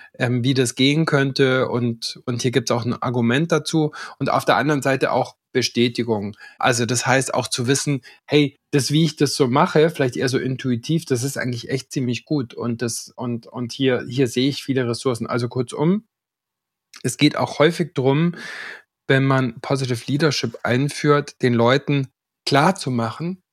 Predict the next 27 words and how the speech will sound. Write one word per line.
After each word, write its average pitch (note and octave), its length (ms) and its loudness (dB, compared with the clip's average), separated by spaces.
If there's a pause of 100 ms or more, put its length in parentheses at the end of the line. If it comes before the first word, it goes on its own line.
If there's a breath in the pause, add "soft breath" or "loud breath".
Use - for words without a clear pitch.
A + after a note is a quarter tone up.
(720)
was D3+ 240 4
sie F3 80 -2
schon D3 220 0
alles C3 480 -2
super E3 300 2
machen, A#2 400 -2
was D#3+ 180 2
sie F#3+ 80 0
schon D3 240 -2
alles A#2+ 300 -2
gut G#3+ 260 0
machen, D#3 460 -2 (420 loud breath)
das F#3 160 6
vielleicht E3 280 2
auch - 160 -2
zusammenzutragen C3+ 1300 0
und C#3 220 -4
in D3 160 2
einer C#3+ 160 2
Organisation D3 1120 2 (320 loud breath)
so - 160 4
aus C#3 220 0
den C3+ 260 0
Best-Practice-Beispielen D3 1800 2
auch B2 260 -2
zu - 180 -4
lernen D#3 840 2